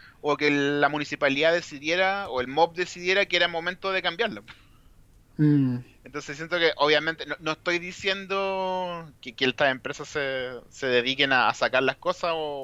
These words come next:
Speaker 1: o a motivar esa cuestión, pero en el fondo tampoco les importa mucho si es una ganancia para ellos.
Speaker 2: Mm. Así con la cosa.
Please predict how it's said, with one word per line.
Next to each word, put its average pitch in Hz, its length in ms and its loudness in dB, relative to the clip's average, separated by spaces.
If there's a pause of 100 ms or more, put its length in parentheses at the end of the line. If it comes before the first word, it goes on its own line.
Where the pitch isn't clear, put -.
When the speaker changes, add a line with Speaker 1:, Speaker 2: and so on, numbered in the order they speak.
Speaker 1:
o 123 80 -4
a 120 40 -2
motivar 123 320 -4
esa 151 160 -4
cuestión, 156 300 -2
pero 143 180 4
en 135 100 -2
el 139 60 -4
fondo 170 260 2
tampoco 156 360 2
les 175 140 4
importa 180 360 -2
mucho 185 260 -6
si 180 100 -4
es 175 60 2
una 175 140 4
ganancia 170 360 0
para 135 160 -2
ellos. - 140 -12 (1300)
Speaker 2:
Mm. 151 280 -6 (1800)
Así 220 340 4
con 233 180 6
la 190 100 2
cosa. 143 300 4